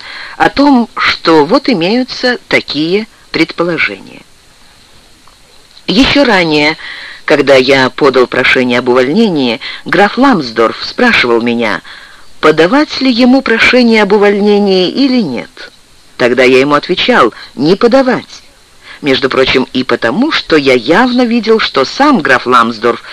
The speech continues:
очень бы желал не покидать своего поста, хотя товарищ его и закадычный друг, князь Оболенский, думал обратно. Очень настаивал на том, чтобы Ламсдорф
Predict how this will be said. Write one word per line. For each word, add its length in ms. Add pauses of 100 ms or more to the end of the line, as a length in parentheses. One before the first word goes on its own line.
(240)
очень 320
бы 80
желал 440
не 140
покидать 460
своего 360
поста, 480 (340)
хотя 260
товарищ 460
его 240
и 80
закадычный 600
друг, 320
князь 460
Оболенский, 760
думал 360
обратно. 680 (440)
Очень 480
настаивал 640
на 160
том, 340 (400)
чтобы 360
Ламсдорф 800